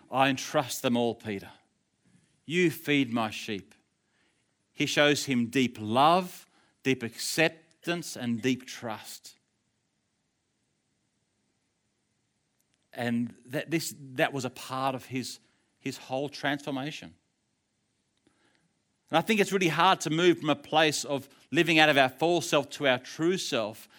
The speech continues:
if we also don't come to that place of realizing that, you know, we don't, we don't need to impress anyone.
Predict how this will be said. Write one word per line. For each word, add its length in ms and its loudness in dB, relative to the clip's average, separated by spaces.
if 200 -8
we 380 4
also 420 4
don't 280 2
come 200 0
to 80 -4
that 200 -2
place 320 2
of 180 -4
realizing 540 2
that, 160 -4
you 80 -2
know, 160 2
we 100 4
don't, 380 6
we 140 4
don't 160 8
need 100 6
to 60 6
impress 400 2
anyone. 300 2